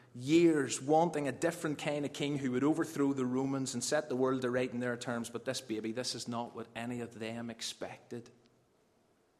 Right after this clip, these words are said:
These events, everything around this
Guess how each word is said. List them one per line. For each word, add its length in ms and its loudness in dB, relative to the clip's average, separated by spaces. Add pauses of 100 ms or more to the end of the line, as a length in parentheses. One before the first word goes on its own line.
(1200)
These 260 4
events, 880 2 (720)
everything 840 2
around 540 0
this 460 -10